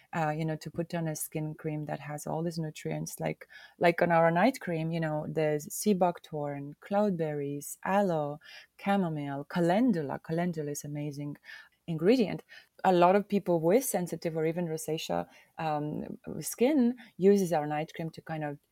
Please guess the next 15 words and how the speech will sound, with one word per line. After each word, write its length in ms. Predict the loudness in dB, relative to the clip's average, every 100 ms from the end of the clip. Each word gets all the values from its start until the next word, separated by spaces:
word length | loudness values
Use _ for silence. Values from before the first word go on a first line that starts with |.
| _
heal 580 | -6 4 6 6 6 2
and 180 | -2 -6
treat 360 | -2 2 2
it, 300 | 2 0 -4 -20 -20 -12
um, 460 | -2 2 2 0 -2
so 220 | -2 0
that 160 | 0 -2
when 340 | -4 -4 -6 -4
we 120 | -4
wake 220 | -4 0
up, 260 | 0 0 -6 -20 -20 _
it's 280 | -4 -4 -4
all 240 | 0 0
good. 320 | 4 8 8 8 4 4 2
<laughs> 160 | 2